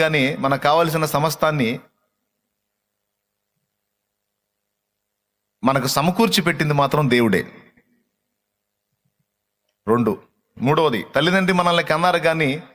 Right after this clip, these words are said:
నిరంతరం మనల్ని వాళ్ళు కాయలేరు. ఒక ఏజ్ వచ్చిందాకా, అంటే మనం నడక నేర్చుకున్న దాకా వాళ్ళు మనల్ని ప్రొటెక్ట్ చేస్తారు, కానీ ఆ తర్వాత వాళ్ళు మనల్ని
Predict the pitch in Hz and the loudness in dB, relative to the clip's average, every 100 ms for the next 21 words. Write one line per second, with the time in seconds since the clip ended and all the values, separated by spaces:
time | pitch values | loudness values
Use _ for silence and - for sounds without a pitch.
0 | _ 127 160 202 202 202 185 180 175 170 | _ -2 0 0 0 2 2 0 0 0
1 | 156 151 147 143 165 156 110 - - - | 0 0 -2 0 2 2 0 -4 -16 -20
2 | _ _ _ _ _ _ _ - 127 147 | _ _ _ _ _ _ _ -4 -2 0
3 | 147 185 180 175 165 143 127 120 80 - | 0 0 0 -2 -2 0 0 -2 -8 -8
4 | - 143 165 143 156 143 156 170 165 165 | -6 -2 0 0 0 0 0 0 0 -2
5 | 156 170 165 165 165 170 160 160 147 131 | -2 -2 0 0 0 2 2 2 -2 -4
6 | - 135 139 135 131 151 135 147 143 143 | -4 -2 0 -2 -2 -4 -2 -4 -2 -2
7 | 139 151 131 143 160 165 160 147 147 139 | 0 -2 -2 0 0 0 0 0 0 -2
8 | 135 127 | -2 -2